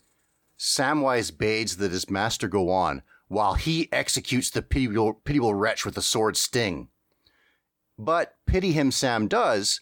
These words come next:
sparing his life and letting him go. Meanwhile, back at Pelennor Fields outside of Minas Tirith, the tide seems to turn in favor of good.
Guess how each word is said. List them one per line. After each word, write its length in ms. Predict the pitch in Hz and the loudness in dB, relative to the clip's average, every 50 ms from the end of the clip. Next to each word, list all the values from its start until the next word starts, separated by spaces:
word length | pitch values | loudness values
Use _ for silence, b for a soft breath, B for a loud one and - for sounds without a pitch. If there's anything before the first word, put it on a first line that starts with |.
| _ | _
sparing 520 | - - - - - 165 156 165 165 151 143 | -6 -4 -4 -2 0 2 2 2 2 2 2
his 180 | 135 107 95 | 0 0 0
life 240 | 110 117 110 104 - | 0 0 0 0 0
and 100 | 107 95 | -2 0
letting 220 | 90 87 80 82 82 | 0 0 0 0 -4
him 160 | 90 85 80 | -4 -6 -2
go. 380 | - 113 117 98 69 - - _ _ _ _ _ _ _ _ _ _ _ _ _ _ _ _ _ _ _ _ _ _ _ _ _ _ _ _ - | -2 0 0 0 0 -2 -8 _ _ _ _ _ _ _ _ _ _ _ _ _ _ _ _ _ _ _ _ _ _ _ _ _ _ _ _ -6
Meanwhile, 640 | 107 117 127 127 113 104 90 80 71 67 69 73 _ _ _ _ _ - | -2 0 2 2 2 2 2 0 0 -2 -4 -8 _ _ _ _ _ -14
back 360 | 90 87 - 104 101 117 - | -14 -6 -4 -2 -2 -2 -4
at 160 | 123 - _ - | -6 -8 _ -4
Pelennor 500 | - - 123 127 135 127 123 120 117 104 | -2 0 2 2 2 2 2 2 0 0
Fields 580 | - - - 123 117 107 90 80 85 78 - - | -4 -4 -2 0 2 2 2 0 -2 -4 -4 -2
outside 400 | - 104 90 - - 120 104 92 | -2 -2 0 0 0 0 0 0
of 120 | 90 - 90 | -2 -2 -2
Minas 320 | 98 107 107 101 - - | -2 -2 0 0 -2 -2
Tirith, 500 | - - - 110 76 82 82 - - - _ B B B B B B B B B B B B B B B _ _ _ _ _ - | -2 -2 -2 -2 -2 -2 -4 -6 -12 -18 _ B B B B B B B B B B B B B B B _ _ _ _ _ -4
the 100 | 120 120 | -4 -4
tide 440 | - - - 160 165 185 214 214 - | -2 -2 -2 0 2 2 2 2 0
seems 360 | - - 143 135 131 131 - - | 0 0 2 2 2 2 0 -2
to 80 | 139 | -4
turn 320 | - - - 123 123 123 123 | -2 -2 0 0 2 2 2
in 120 | 120 117 | 0 0
favor 380 | - - 98 98 92 85 101 - | 0 0 0 2 2 2 0 0
of 200 | - 92 82 - | 0 -4 -6 -2
good. 340 | - 104 87 67 - - | 0 0 0 0 -4 -8